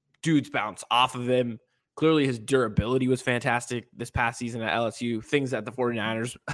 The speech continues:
<laughs> would value. So if he can just stay healthy, like you mentioned, he's probably in the running to be the bell cow, right? If he can just stay healthy for seventeen games, odds are, based off of what we've seen from Elijah Mitchell and some of the other running backs in this roster, he's g-,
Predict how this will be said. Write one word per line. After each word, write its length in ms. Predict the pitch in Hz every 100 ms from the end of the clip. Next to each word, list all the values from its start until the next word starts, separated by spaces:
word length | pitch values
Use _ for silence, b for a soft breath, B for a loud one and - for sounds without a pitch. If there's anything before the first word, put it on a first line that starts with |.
| - -
<laughs> 380 | _ _ 123 -
would 160 | 127
value. 560 | 113 117 117 120 120 127
So 280 | - 117 104
if 260 | - -
he 40 | 269
can 120 | 220
just 120 | 156
stay 140 | 143
healthy, 480 | 113 147 190 - 127
like 220 | 113 117
you 100 | 160
mentioned, 500 | 160 127 139 165 165 151
he's 140 | 165
probably 320 | 180 - 147 -
in 140 | 156
the 100 | 123
running 320 | 117 131 110
to 80 | 107
be 140 | 107 110
the 80 |
bell 240 | 95 98 110
cow, 240 | - 62 - _ _ -
right? 240 | 107 98 - - _ _
If 100 | 120
he 140 | 160
can 140 | 165 139
just 120 | 117
stay 140 | -
healthy 320 | 110 147 160 170
for 100 | 156
seventeen 460 | 156 151 151 147
games, 320 | 139 143 143 139 _ _ _ _
odds 360 | - 156 160 131
are, 220 | 143 131
based 240 | 120 127 135
off 100 | 123
of 60 |
what 120 | 127
we've 140 | 123 120
seen 180 | 131 123
from 160 | 123
Elijah 360 | 117 113 117 113
Mitchell 440 | 107 110 - 110
and 120 | 110 107
some 100 | 110
of 20 |
the 80 | 113
other 180 | 180
running 180 | 143 117
backs 260 | 104 101 -
in 80 | 104
this 140 | 98
roster, 300 | 92 104 104
he's 180 | 131 143
g-, 160 | 170